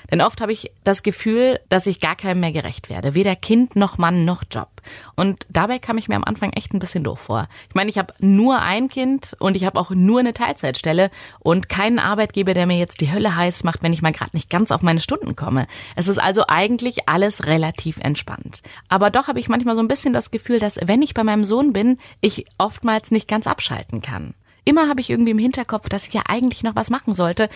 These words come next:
und ich will ja auch gerne arbeiten und ich will auch gerne meinen Beitrag liefern, aber die Zeit ist gerade einfach nicht auf meiner Seite. Und ich weiß auch nicht, wie ich mir einfach noch mehr Zeit freischaufeln soll. Zum Glück versteht mich meine Freundin echt gut. Ihr Mann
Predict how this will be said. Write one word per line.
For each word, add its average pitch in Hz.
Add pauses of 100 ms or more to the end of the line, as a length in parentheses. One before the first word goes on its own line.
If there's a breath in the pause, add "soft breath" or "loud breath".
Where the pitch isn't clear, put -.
(200 loud breath)
und -
ich 190
will 277
ja -
auch -
gerne 151
arbeiten 185
und 190
ich -
will 254
auch -
gerne 226
meinen 196
Beitrag 220
liefern, 202 (180 loud breath)
aber 202
die 214
Zeit 220
ist -
gerade 202
einfach 175
nicht 180
auf 147
meiner 165
Seite. 87 (320 loud breath)
Und 196
ich 180
weiß 190
auch 180
nicht, 208
wie 196
ich -
mir 202
einfach 175
noch 175
mehr 175 (220)
Zeit 175
freischaufeln 131
soll. 90 (540 soft breath)
Zum 226
Glück 247 (100)
versteht 214
mich 220
meine 202
Freundin 196
echt -
gut. 220
Ihr 175
Mann 180